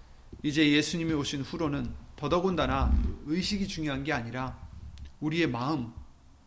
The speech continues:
예수님과 이웃을 사랑하는 마음, 그 마음이 중요하다라는 것을 알려주시는 것입니다. 믿음이 중요한 것을 알려주시는 것입니다.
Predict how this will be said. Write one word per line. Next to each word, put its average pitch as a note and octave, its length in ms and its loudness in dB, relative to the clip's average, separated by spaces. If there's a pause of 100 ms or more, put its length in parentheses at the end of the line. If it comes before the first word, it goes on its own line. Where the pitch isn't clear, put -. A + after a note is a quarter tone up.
(680)
예수님과 G3 520 4
이웃을 F#3 380 0
사랑하는 A3 560 2
마음, C3+ 440 0 (800)
그 - 120 -2
마음이 D3+ 500 0
중요하다라는 C3 640 -2
것을 A#2 220 -6
알려주시는 A#2+ 580 -4
것입니다. A#2+ 460 -12 (1600)
믿음이 F#3+ 500 4
중요한 D3+ 400 -2
것을 A#2+ 260 -8
알려주시는 A#2+ 580 -8
것입니다. A#2+ 420 -16